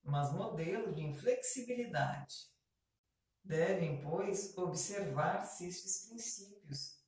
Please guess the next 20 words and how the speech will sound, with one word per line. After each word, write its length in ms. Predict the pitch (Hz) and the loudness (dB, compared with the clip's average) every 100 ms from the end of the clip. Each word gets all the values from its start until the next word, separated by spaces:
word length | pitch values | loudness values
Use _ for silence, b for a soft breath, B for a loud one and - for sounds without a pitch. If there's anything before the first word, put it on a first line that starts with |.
| _ _ _ 170 | _ _ _ -6
e, 160 | 160 | 0
além 340 | 151 143 139 135 | 2 4 4 2
disso, 640 | 147 226 - - 135 - _ _ _ _ | 0 0 0 -2 -4 -12 _ _ _ _
as 240 | 165 165 - | -2 -2 0
questões 640 | 180 170 - 160 180 226 | 0 0 -2 -2 -2 -2
que 140 | - 160 | -2 -2
necessariamente 1120 | 151 139 139 165 160 190 165 196 - - - | 0 0 0 0 0 0 -2 -4 -6 -10 -8
acompanham 960 | - - 226 247 - 185 202 208 160 - - | -4 -4 -4 -6 -6 0 0 0 -4 -6 -8
o 60 | |
sentir 580 | - 190 180 - 285 - | -6 -6 -6 -8 -12 -4
poético. 800 | - - - - - - - - - _ _ _ _ _ _ _ _ _ _ - | 2 4 4 0 -4 -10 -12 -20 -20 _ _ _ _ _ _ _ _ _ _ -8
É 120 | 190 | -6
que 160 | 190 196 | 0 0
neste 440 | 202 202 - 165 | 2 0 0 0
âmbito, 600 | 160 190 185 147 - - | 0 2 0 0 -4 -8
com 220 | - 226 240 | -4 -2 -2
frequência, 880 | 170 151 156 170 185 185 143 - - | -2 -4 -2 -2 -2 -4 -4 -6 -6
se 220 | - 190 | -6 -4
cometem 720 | 196 190 180 180 208 196 175 | -2 0 0 -4 -4 -4 -4
erros. 480 | 180 - 139 - - | -6 -6 -6 -6 -10